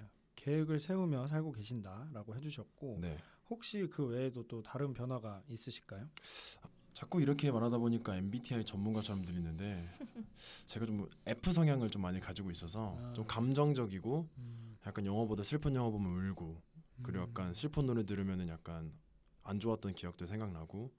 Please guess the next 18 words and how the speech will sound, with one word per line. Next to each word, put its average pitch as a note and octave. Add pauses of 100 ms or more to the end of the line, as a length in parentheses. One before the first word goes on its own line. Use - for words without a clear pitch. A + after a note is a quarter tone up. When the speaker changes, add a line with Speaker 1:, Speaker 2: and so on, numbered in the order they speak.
(120)
Speaker 1:
음. A2 (100)
Speaker 2:
좀 B2+
약간 G#2
굉장히 A2
감정적으로 B2+
치우친 C#3
삶이었는데 G#2+ (640)
요즘 C3+
들어서 A#2+
아무래도 F#2+
감정적으로 B2+
사는 B2
사람은 A2
좀 F#2+
많이 E2+
피곤한 F3+
것 D#3
같더라고요. E2+